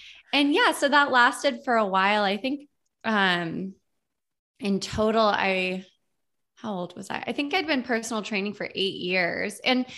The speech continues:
and also teaching group fitness classes. And I taught a variety of group fitness classes, um, which I loved because, again, it gave me that variety that I really needed.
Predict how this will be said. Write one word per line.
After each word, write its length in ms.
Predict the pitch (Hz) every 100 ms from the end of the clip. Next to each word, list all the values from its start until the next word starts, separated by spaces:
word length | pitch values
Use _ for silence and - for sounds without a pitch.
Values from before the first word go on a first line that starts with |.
| -
and 120 | 247
also 240 | 254 254 269
teaching 360 | 269 214 233
group 320 | 196 202 196 -
fitness 340 | 202 202 214
classes. 680 | - 202 185 - 180 180 185
And 80 |
I 100 | 190
taught 220 | 190 254 247
a 60 |
variety 540 | 190 180 170 180 180 175
of 80 | - _
group 280 | 180 180 -
fitness 300 | 175 180 -
classes, 680 | 190 180 170 185 165 165 - - - _
um, 380 | 202 185 175 175 - _ _ -
which 180 | 233 247
I 160 | 220
loved 540 | 190 180 175 180 180 -
because, 520 | 190 202 180 151 - _ _ -
again, 280 | 185 185 190
it 160 | 175
gave 240 | - 180 175
me 160 | 185
that 260 | 175 165 165
variety 640 | 180 170 160 170 180 202 196
that 180 | 190
I 100 | 170
really 360 | 165 165 165 160
needed. 500 | 175 196 233 254